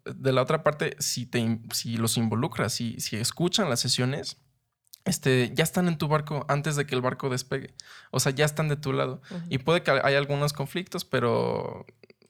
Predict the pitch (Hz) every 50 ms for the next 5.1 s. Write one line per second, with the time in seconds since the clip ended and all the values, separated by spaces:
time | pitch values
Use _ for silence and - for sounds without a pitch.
0 | - - 127 120 - - 127 127 127 - - - - 131 127 123 120 - - 131
1 | 127 135 135 127 120 117 120 117 - - - - _ - - - - 165 156 147
2 | - 165 160 151 156 151 143 - 147 147 151 147 - 120 117 113 - - - -
3 | - _ _ _ _ - 135 127 131 135 131 143 147 143 143 135 - - - -
4 | - - 131 123 123 - - 117 113 - - - - - 131 - 131 135 147 147
5 | -